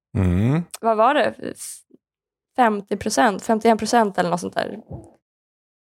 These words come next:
Speaker 2: som stod bakom nato när, när vi ansökte.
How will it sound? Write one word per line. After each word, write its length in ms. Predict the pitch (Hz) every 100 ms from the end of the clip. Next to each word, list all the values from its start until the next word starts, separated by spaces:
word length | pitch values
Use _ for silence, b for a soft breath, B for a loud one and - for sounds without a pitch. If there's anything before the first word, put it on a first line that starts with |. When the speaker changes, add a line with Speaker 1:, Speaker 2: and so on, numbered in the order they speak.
| _ _ _ _ -
Speaker 2:
som 260 | 196 190 185 _
stod 320 | - 196 180
bakom 340 | 185 180 -
nato 340 | 101 - - 185
när, 340 | 185 185 190 - _ _ _ _ _ _ _ _ _
när 100 | 196
vi 120 | 185
ansökte. 580 | 190 180 196 190 -